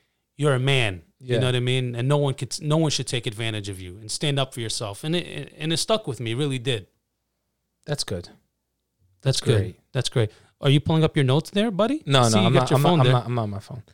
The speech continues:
Speaker 1: No?
Speaker 2: Um, speaking of that, of, since we're bringing back, like, a while back.
Speaker 1: You know what's funny? I feel like every episode or so, we do, like, a reflective show where we just hit the rewind button.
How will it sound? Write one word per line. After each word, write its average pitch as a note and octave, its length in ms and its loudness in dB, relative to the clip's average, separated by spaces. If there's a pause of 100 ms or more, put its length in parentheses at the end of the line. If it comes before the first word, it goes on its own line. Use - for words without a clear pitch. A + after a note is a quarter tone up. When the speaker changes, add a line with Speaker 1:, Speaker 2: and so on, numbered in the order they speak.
(160)
Speaker 1:
No? C3 220 -4
Speaker 2:
Um, B2+ 460 4 (180)
speaking F#3 340 2
of B2+ 120 4
that, A#2+ 400 4 (280)
of, A#2 220 -6
since B2+ 220 -4
we're A2+ 80 -4
bringing A2 260 0
back, G#2+ 220 0
like, G2+ 240 -6 (960)
a A#2+ 60 -8
while G#2+ 300 0
back. G#2+ 120 0
Speaker 1:
You E3 40 8
know B3+ 80 10
what's C#4+ 120 6
funny? G#3 200 4
I D3 80 2
feel A3 180 -2
like G#3+ 200 -2
every D#3+ 300 0
episode D#3+ 400 -2
or E3 80 0
so, E3+ 300 0
we C3+ 220 -2
do, C#3+ 160 0
like, D3 180 0
a C3+ 60 -4
reflective A#2+ 800 -4 (580)
show G2 520 0 (100)
where E3 180 6
we E3+ 140 6
just D3 260 4 (200)
hit - 200 2
the E3+ 100 8
rewind D3 560 4
button. B2+ 420 2